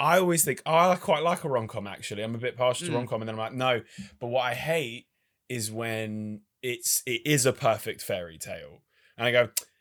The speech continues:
Speaker 1: "This is, I need, the guy has to have a belly. The, there has to be, there has to be some imperfection that you, like, overcome." And there's no imperfection that either of these two characters overcome for me.
Speaker 2: Y-, you see, and the, the,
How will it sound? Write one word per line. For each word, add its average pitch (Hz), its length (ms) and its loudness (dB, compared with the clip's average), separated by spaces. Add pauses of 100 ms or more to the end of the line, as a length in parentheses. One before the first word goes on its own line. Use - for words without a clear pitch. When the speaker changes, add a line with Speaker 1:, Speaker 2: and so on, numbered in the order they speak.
(120)
Speaker 1:
"This 226 180 4
is, 160 220 2
I 160 120 6
need, 160 360 2
the 127 140 -6
guy 143 180 2
has 147 200 2
to 143 60 -8
have 120 160 0
a 110 60 -4
belly. 143 500 2
The, 113 460 -2
there 120 160 -2
has 139 240 0
to 139 80 -8
be, 127 140 -2 (140)
there 131 100 2
has 160 100 2
to 175 60 -8
be 170 80 -2
some 180 320 2
imperfection 151 920 -4
that 98 140 -8
you, 104 600 -8
like, 107 240 -6
overcome." 117 460 -2
And 107 80 -6
there's 113 140 -4
no 139 180 2
imperfection 127 1120 -4
that 107 240 -10
either 113 220 -4
of 101 140 -6
these 104 160 -6
two 104 180 -8
characters - 560 -6
overcome 127 640 -8
for 165 140 -12
me. 202 280 -10 (440)
Speaker 2:
Y-, 135 120 -14
you 170 160 0
see, 214 240 4
and 143 340 0
the, 131 320 -16
the, 147 180 -4